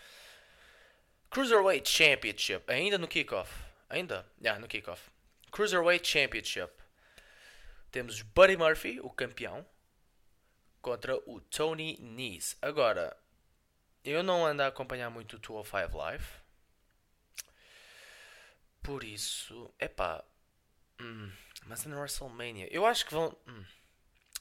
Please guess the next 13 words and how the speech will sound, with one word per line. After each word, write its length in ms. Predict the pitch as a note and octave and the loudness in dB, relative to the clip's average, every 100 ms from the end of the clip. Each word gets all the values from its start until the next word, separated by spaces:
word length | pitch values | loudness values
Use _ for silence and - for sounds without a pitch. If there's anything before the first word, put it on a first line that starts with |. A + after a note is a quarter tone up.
| - | -2
Buddy 240 | D3+ D3+ | 0 2
Murphy. 360 | A2+ G#2 - E2+ _ _ _ _ _ | -2 -6 -8 -16 _ _ _ _ _
Buddy 160 | C3 B2 | -6 -4
Murphy. 380 | G#2 G2 F#2 F#2 | -6 -10 -10 -4
Eu 100 | B2+ | -2
acho 160 | B2 | -2
que 60 | B2+ | -6
o 20 | |
Buddy, 460 | A#2+ A#2+ A#2 G#2+ - - | -4 -4 -4 -10 -12 -8
eu 80 | |
acho 100 | C3+ | -6
que 100 | - | -6
o, 120 | B2+ | -10